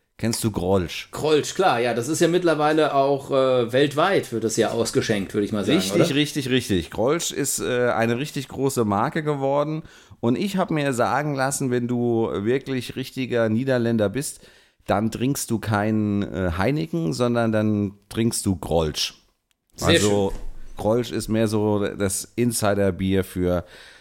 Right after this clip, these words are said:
Speaker 1: alle, äh, alle Niederländer. Und, äh, lass mich mal nachschauen.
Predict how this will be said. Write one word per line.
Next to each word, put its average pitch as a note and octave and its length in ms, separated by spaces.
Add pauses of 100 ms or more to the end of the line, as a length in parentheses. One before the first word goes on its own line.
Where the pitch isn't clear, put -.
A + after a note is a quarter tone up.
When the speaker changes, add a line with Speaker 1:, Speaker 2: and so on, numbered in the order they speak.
(140)
Speaker 1:
alle, F#2 1160
äh, E2 480
alle F#2 240
Niederländer. D3+ 760
Und, A#2+ 280
äh, A2 200
lass A#2+ 220
mich C3 140
mal A#2+ 180
nachschauen. C#3 720